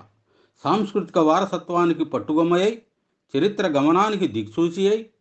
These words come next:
ఎన్నో ఉద్యమాలకు ఊపిరులూదిన భాష అనేది లేనిదే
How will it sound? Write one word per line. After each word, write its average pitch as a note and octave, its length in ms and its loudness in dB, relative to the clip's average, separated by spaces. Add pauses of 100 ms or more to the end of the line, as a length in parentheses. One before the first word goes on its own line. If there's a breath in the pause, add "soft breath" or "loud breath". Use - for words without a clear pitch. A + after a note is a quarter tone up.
(240)
ఎన్నో G#3+ 440 2
ఉద్యమాలకు G3 680 0
ఊపిరులూదిన F3+ 720 2
భాష C#3 480 -2
అనేది C3 580 0
లేనిదే A2+ 800 0